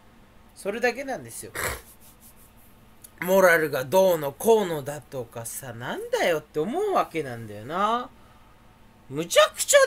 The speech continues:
だよな。お前ら何が見てんだよって俺言いたいの。そ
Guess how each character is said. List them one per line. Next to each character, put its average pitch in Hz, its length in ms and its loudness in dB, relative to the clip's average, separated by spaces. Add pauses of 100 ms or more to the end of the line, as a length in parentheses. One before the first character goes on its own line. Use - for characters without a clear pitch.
(140)
だ 330 60 -2
よ 185 40 -2
な。 151 120 -4
お 165 80 -4
前 494 340 0
ら 190 80 0
何 208 180 2 (240)
が 262 60 0
見 175 180 -6
て 180 180 -2
ん 143 140 -8
だ 123 120 -6
よ 110 100 -8
っ - 20 -14
て - 200 -16
俺 139 200 -6
言 185 200 -10
い - 20 -14
た 190 200 2
い 135 80 -6
の。 110 100 -16
そ 156 320 -4